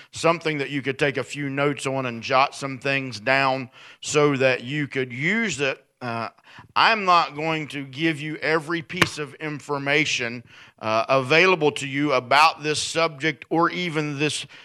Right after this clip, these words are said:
passage of Scripture, but I want to bring some light to some things so that when you go home and you begin to study the Word and you begin to look into the Scripture, you will say,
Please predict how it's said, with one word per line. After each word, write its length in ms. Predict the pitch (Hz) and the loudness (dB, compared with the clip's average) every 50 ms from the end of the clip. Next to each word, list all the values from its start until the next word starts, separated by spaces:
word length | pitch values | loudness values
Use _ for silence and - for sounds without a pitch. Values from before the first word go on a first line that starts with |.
| - _ - - 120 - | -20 _ -20 -20 -14 -6
passage 480 | - 165 156 165 170 - 160 156 123 139 | 0 2 2 2 2 0 -4 -6 -4 -2
of 160 | 139 131 - | -4 -2 -2
Scripture, 540 | - - - - 208 226 220 - - 147 139 | -4 -8 -4 -2 -2 -2 -2 -4 -6 -6 -4
but 180 | 139 147 139 | -2 -2 2
I 100 | 135 135 | 2 2
want 280 | 139 139 143 160 160 165 | 2 2 2 0 2 2
to 60 | 160 | 2
bring 280 | 151 139 156 156 156 151 | 2 2 0 0 0 -2
some 320 | - 147 151 139 139 135 | -4 -4 -4 -2 -2 0
light 320 | 131 139 147 180 196 190 - | 2 4 4 4 4 0 -4
to 120 | 165 160 | -10 -8
some 240 | 135 - 151 143 131 | -8 -8 -10 -10 -10
things 480 | - 139 139 135 139 139 147 139 - - - - - - - - | -6 -6 -4 -4 -4 -4 -6 -10 -14 -16 -20 -20 -20 -20 -20 -14
so 240 | - - 160 160 156 | -2 4 6 6 6
that 200 | 143 143 135 127 | 6 4 2 2
when 200 | 151 151 147 143 | 0 0 0 0
you 180 | 147 160 180 185 | -2 -2 -2 2
go 240 | 160 196 190 180 | 4 4 4 4
home 640 | 160 160 175 185 208 202 165 139 131 147 165 170 165 _ _ _ _ _ _ _ - | 4 2 4 4 6 4 4 2 0 -4 -6 -10 -12 _ _ _ _ _ _ _ -6
and 200 | 123 123 127 135 | -4 -4 -4 -2
you 160 | 147 165 190 | -2 -2 0
begin 400 | 180 202 196 156 170 165 165 160 | 2 0 2 4 4 2 2 2
to 100 | 143 139 | 0 -2
study 460 | - - - - 151 160 170 170 165 | -2 -2 -2 2 4 4 6 6 4
the 140 | 156 143 147 | 4 4 4
Word 520 | 139 151 160 170 170 156 151 147 151 147 | 4 6 8 8 8 6 4 2 0 -2
and 160 | 139 123 120 139 | -4 -6 -4 -4
you 120 | 151 160 | -4 -2
begin 300 | 151 151 135 147 156 151 | -2 -2 0 0 0 0
to 80 | 143 135 | 0 2
look 240 | 139 151 160 160 170 | 2 2 2 2 0
into 220 | 165 165 147 147 | 0 0 0 -2
the 120 | 127 120 127 | -4 -4 -4
Scripture, 640 | - - - 175 196 190 - - 143 139 139 131 - - - - - - - _ - | -6 -2 2 2 2 2 2 -2 -2 -2 -2 -2 -6 -12 -20 -20 -20 -20 -20 _ -10
you 160 | 127 156 170 | -6 -4 -2
will 160 | 156 147 151 | 2 0 0
say, 440 | 147 - 160 151 143 135 135 131 127 | 0 0 0 2 2 2 0 -2 -4